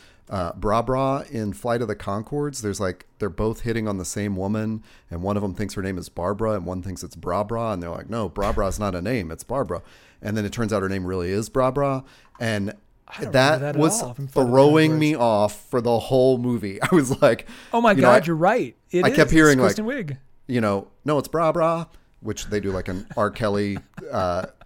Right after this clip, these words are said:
Speaker 1: you know, song. It's like, "Wait a minute, are you talking about the same woman we just saw in the park?"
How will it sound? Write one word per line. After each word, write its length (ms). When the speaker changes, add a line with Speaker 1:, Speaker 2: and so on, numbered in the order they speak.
Speaker 1:
you 140
know, 120
song. 280
It's 80
like, 160
"Wait 140
a 20
minute, 220
are 60
you 60
talking 160
about 140
the 40
same 160
woman 160
we 60
just 160
saw 80
in 40
the 60
park?" 300